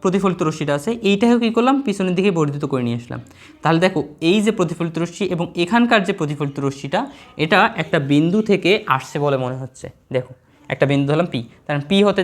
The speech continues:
দেখো এই এল আর রশ্মিটা যাচ্ছে মনে হচ্ছে। তারপরে কি পি হতে এটাও কিন্তু চলে যাচ্ছে এরকম মনে হচ্ছে। তাহলে এই পি বিন্দুটাই হচ্ছে কি আমাদের এখানে প্রতিবিম্ব। তাহলে ও হচ্ছে কি আমার এখানে লক্ষ্যবস্তু এবং পি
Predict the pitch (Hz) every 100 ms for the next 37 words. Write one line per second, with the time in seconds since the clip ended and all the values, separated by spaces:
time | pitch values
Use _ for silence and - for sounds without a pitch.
0 | 165 160 156 156 147 147 165 160 147 143
1 | 139 131 127 131 117 110 - - _ -
2 | _ 135 160 196 131 - - _ - 180
3 | 196 190 240 240 - - 196 208 202 190
4 | 165 - 156 139 127 - - - _ 147
5 | 147 170 190 196 147 131 - - - -
6 | - 170 196 196 202 254 247 - 196 180
7 | 180 185 190 180 - 175 156 156 151 147
8 | 160 269 349 - _ _ _ - 147 143
9 | 220 277 139 131 110 113 - - 160 165
10 | 160 160 165 175 180 190 196 190 196 202
11 | 220 294 - - - 135 127 127 147 151
12 | 156 220 285 - - - - - - -
13 | - - - - 170 202 185 180